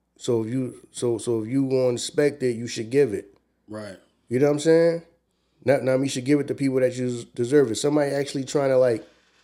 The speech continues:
Speaker 1: tell you something and you know they mean you good, it, you know what I mean? Accept it and respect it. You know what I'm saying? And respect them. You know what I'm saying? Because you are a man, you know what I'm saying? 'Cause you want somebody to respect you, right? So, no, no,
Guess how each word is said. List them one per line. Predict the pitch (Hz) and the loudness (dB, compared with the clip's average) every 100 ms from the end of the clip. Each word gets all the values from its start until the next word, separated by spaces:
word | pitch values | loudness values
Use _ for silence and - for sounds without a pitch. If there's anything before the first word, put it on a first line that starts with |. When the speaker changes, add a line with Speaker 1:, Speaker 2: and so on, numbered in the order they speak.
| _ | _
Speaker 1:
tell | - 147 | 2 2
you | 135 | 2
something | 127 151 120 117 | 2 2 2 -4
and | |
you | 120 | -2
know | 139 127 | 0 2
they | 131 | 2
mean | 131 139 139 | 2 0 0
you | 135 | -4
good, | 131 147 156 151 - - _ _ _ _ | 0 4 4 4 -2 -16 _ _ _ _
it, | 113 104 - - | -6 -6 -10 -10
you | 123 | -2
know | 131 | 0
what | 139 | 2
I | |
mean? | 139 113 | 0 -2
Accept | - 160 143 143 | 0 2 2 2
it | 131 | 0
and | 127 | 0
respect | 120 - 160 127 - | -4 2 2 2 -6
it. | - - _ _ _ _ _ _ _ _ _ _ _ | -16 -18 _ _ _ _ _ _ _ _ _ _ _
You | - | -2
know | |
what | 131 | 0
I'm | |
saying? | 127 156 156 160 135 | 2 4 4 2 0
And | 113 | -2
respect | 110 - 143 - 131 | -4 0 0 2 2
them. | 143 98 - _ _ _ _ _ _ _ _ _ _ _ _ _ _ _ - | 4 2 -10 _ _ _ _ _ _ _ _ _ _ _ _ _ _ _ -4
You | 117 | 2
know | |
what | 127 | 2
I'm | 127 | 4
saying? | 151 135 | 2 2
Because | 123 135 113 | 2 0 2
you | 151 165 | 4 6
are | 131 | 6
a | 120 | 4
man, | 117 107 | 2 -2
you | 90 | 0
know | 113 | 0
what | |
I'm | 135 | 0
saying? | 143 147 147 135 | 2 2 2 0
'Cause | 120 | 0
you | 135 | 2
want | 131 | 2
somebody | 131 131 127 | 2 2 2
to | 113 | 0
respect | 107 - 147 123 151 | -4 -2 -2 -2 -2
you, | 175 | -2
right? | 107 117 160 - _ _ _ _ _ _ _ _ _ _ _ _ _ | 0 0 -2 -8 _ _ _ _ _ _ _ _ _ _ _ _ _
So, | - 127 123 120 | 0 2 2 -2
no, | 123 135 143 135 | -4 -2 -2 -2
no, | 139 135 | -2 -2